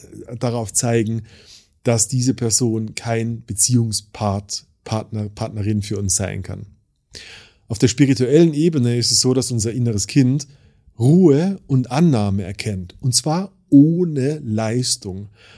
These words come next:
ohne Ego-Maske, ohne etwas, das wir uns voranstellen müssen. Wir können uns deshalb sehr viel mehr mit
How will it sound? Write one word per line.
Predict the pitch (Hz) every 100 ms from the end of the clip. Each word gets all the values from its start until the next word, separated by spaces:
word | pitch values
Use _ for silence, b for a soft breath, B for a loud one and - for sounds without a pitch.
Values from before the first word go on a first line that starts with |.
| b b
ohne | 139 156 190 180 160 151 -
Ego-Maske, | 147 156 131 113 104 95 - - 117 127
ohne | 135 151 165 143
etwas, | 139 139 131 127
das | 127 117 -
wir | 131 131
uns | 147 147 -
voranstellen | - 110 104 110 107 - 90 90
müssen. | 90 90 104 101 _ _ _ _ - B B B B B B B B B _ -
Wir | 107
können | 160 170
uns | 175 165 - _ -
deshalb | 151 165 160 147
sehr | - - 147 143
viel | - 156 156 131
mehr | 135 139 139
mit | 127 123 131 170 - -